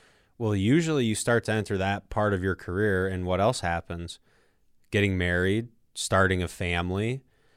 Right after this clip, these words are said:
and starting saving early helps with those future expensive when, expenses just when your life becomes more expensive. So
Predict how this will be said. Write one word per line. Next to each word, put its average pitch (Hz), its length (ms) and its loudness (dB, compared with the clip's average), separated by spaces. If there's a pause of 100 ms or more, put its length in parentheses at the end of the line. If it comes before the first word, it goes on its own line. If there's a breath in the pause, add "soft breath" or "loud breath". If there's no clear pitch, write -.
(500)
and 104 500 0 (220)
starting 131 500 2
saving 113 540 0
early 104 680 2 (400)
helps 123 360 2
with 117 140 -2
those 101 420 0
future 123 460 0
expensive 92 580 -6
when, 95 320 -4 (140)
expenses 104 640 -4
just 98 240 -2
when 101 140 -2
your 98 180 0
life 95 400 -2
becomes 95 460 -8
more 92 180 -4
expensive. 117 760 -10 (840)
So 107 560 4